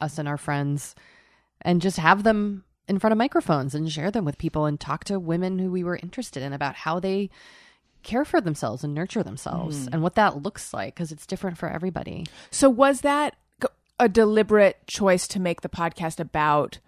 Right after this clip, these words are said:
Speaker 2: more than just serums and skincare, about, to make it about, like, how to deal with this time of life in general?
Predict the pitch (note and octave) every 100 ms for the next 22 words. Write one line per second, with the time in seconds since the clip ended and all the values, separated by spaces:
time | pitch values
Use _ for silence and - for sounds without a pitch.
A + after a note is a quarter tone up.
0 | - F3+ E3 D#3 D3+ D3 C#3+ C#3 C3 -
1 | _ _ D#3 - D#3+ D3+ - - D#3 D3+
2 | D3 D3+ D3 - C#3 D3 D3 A2 - C3
3 | E3 - A3 F3 D#3+ D#3 D3 D3 G#2 D3
4 | - E3 E3 - C3+ C#3 B2+ C#3 - C#3
5 | C3+ A2 A#2+ A2+ C#3 A#2+ A#2+ B2 C3+